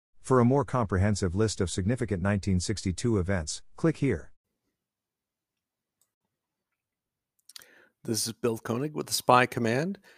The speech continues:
Speaker 2: and, uh, today, uh, given that this is the sixtieth anniversary of the James Bond film franchise, this post concern, concerns what else was going on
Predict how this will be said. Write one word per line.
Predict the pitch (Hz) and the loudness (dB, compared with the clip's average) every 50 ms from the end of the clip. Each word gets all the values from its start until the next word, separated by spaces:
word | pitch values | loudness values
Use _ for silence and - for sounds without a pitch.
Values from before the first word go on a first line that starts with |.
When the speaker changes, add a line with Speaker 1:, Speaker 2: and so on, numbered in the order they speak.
| - - _ _ _ _ | -20 -20 _ _ _ _
Speaker 2:
and, | - - 107 98 95 92 90 90 90 92 - 101 | -8 -4 -4 -2 -2 -4 -4 -6 -6 -6 -6 -4
uh, | 95 92 90 - | -4 -4 -6 -8
today, | - - 117 - 110 120 131 135 143 147 147 143 - - _ _ - - | -10 -4 0 4 6 6 8 10 10 10 8 6 0 -8 _ _ -14 -12
uh, | - 110 113 101 95 95 95 92 92 92 87 87 - - _ _ | -6 -4 -4 -4 -2 -4 -4 -6 -6 -8 -10 -12 -16 -20 _ _
given | - 123 113 127 127 120 | -2 0 0 2 2 2
that | 107 104 98 - _ | 0 0 -2 -2 _
this | - 110 - - - | -4 -2 -2 -2 -2
is | - - | -2 -4
the | - - - | -4 -4 -4
sixtieth | - - - - - - - - 82 - - | -2 -2 -2 -2 -4 -6 -6 -6 -4 -2 -2
anniversary | 107 101 98 95 98 98 95 - - - 101 92 | -2 -2 -2 -2 -2 -2 -2 -2 -2 -2 -2 -2
of | 92 92 | -2 -4
the | 90 | -6
James | 90 - 92 92 95 95 - - | -6 -6 -6 -6 -6 -8 -10 -8
Bond | 95 90 90 90 - | -8 -6 -6 -8 -4
film | - 139 143 143 139 | -2 0 0 0 0
franchise, | - 131 123 120 113 - - 113 110 110 110 107 107 104 - - _ _ _ _ - - - - - _ _ - | 0 0 0 0 -2 -2 -2 -2 0 0 0 0 0 -2 -4 -8 _ _ _ _ -20 -18 -18 -18 -20 _ _ 4
this | 123 120 - | 4 4 4
post | - - 113 107 104 - - | 2 4 4 4 4 2 0
concern, | - 104 - - - 104 98 98 92 76 - - _ _ _ _ _ | -4 -4 -4 -4 -4 -4 -4 -4 -6 -8 -12 -18 _ _ _ _ _
concerns | - - 110 98 - - 104 95 95 92 - | -10 -8 -6 -6 -4 -4 -4 -4 -6 -8 -10
what | - 113 107 98 95 - - | -10 -6 -6 -6 -6 -4 0
else | 110 113 113 - - | 0 0 0 0 -2
was | - 101 - | -4 -4 -4
going | - - 98 95 101 98 | -4 -4 -2 -2 -2 -4
on | 92 87 85 87 85 85 87 - | -4 -6 -6 -6 -8 -10 -12 -14